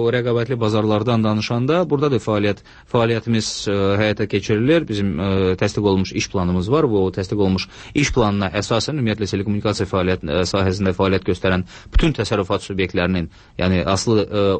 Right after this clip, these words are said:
olmayaraq ki, bunlar, e, bazarda hökmran mövqeyə malikdirlər və yaxud da yox, e, ondan asılı olmayaraq onların fəaliyyəti araşdırılır. Çünki siz dediyiniz kimi, çox həssas bir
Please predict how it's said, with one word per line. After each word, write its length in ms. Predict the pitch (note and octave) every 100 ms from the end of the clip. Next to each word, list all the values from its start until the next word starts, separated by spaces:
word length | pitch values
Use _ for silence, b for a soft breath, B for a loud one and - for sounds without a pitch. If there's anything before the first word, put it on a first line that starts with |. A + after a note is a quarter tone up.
| A#2
olmayaraq 380 | A#2 G2+ F2 E2 F2+
ki, 60 |
bunlar, 320 | E2 F#2+ F2+ -
e, 320 | D#2+ F2+ A#1+
bazarda 400 | F#2+ F#2 F#2 F#2 D2+ F#2+
hökmran 340 | F#2 F#2 F#2
mövqeyə 220 | F2 F#2 F2
malikdirlər 500 | G2 G2 - E2 D#2+
və 140 | F2+
yaxud 220 | F2+ D2 -
da 60 |
yox, 280 | E2 C3+ F3 B B B B
e, 140 | G2+ G2+
ondan 360 | C#3 D#3 D#3+
asılı 240 | C3 - C#3+
olmayaraq 380 | B2+ B2+ D#3+
onların 260 | B2 G#2+ A#2
fəaliyyəti 360 | A2 G2 F#2 G#2+
araşdırılır. 460 | G2 - A2+ E3
Çünki 240 | F3 C3 B2+
siz 200 | B2+ A#2+
dediyiniz 360 | A2+ A#2 A2+
kimi, 160 | C#3+ D#3
çox 180 | B2+ A#2+
həssas 380 | A#2 C3 A2 -
bir 140 | -